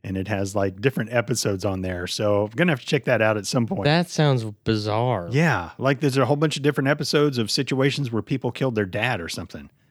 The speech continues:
Speaker 1: I don't know.
Speaker 2: Interesting.
Speaker 1: Yeah, let's not be on there. Also, new Marvel movie coming out, She-Hulk. I know you're not a fan of, of Marvel movies.
Speaker 2: Uh, like, regular Hulk already is a piece of work.
Speaker 1: But She-Hulk, do we need a She-Hulk?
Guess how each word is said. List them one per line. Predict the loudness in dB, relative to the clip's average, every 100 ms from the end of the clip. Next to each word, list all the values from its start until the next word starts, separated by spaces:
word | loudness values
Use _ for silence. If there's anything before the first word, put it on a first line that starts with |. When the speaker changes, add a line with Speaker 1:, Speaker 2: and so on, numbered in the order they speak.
| _ _ -8
Speaker 1:
I | 0
don't | 2
know. |
Speaker 2:
Interesting. | 4 2 0 0 -4 -4
Speaker 1:
Yeah, | -4 -2 0
let's | 0 2
not | 0 0 0
be | 0
on | 0
there. | -2 -6 -10 -16 -20 -20 -16 -4
Also, | 0 2 2 2 2 -2 _ _ _ _ 0
new | 2
Marvel | 4 2 4
movie | 2 2 2
coming | 0 2
out, | 4 2 0 -6 _ _ _ _ -10
She-Hulk. | -4 -2 0 0 0 -2 -4 -14 -20 _ _ _ _ -2
I |
know | 2
you're | 2 4
not | 2
a | 0
fan | 0 2 2
of, | 2 0 -2
of | 0
Marvel | 2 2 2 2
movies. | 0 0 0
Speaker 2:
Uh, |
like, | 2 2 0
regular | 0 0 2 2 2 2
Hulk | 2 2 2 2
already | 2 2 2 0 -2
is | -2 -2
a | -2
piece | -2 -2 0 0
of | 0
work. | 2 2 2 0 0
Speaker 1:
But | -2 -2
She-Hulk, | -4 -2 0 0 0 0 -2 0
do | 0
we | 2
need | 2 2 2
a | 0
She-Hulk? | 0 0 0 0 -2 -2 -10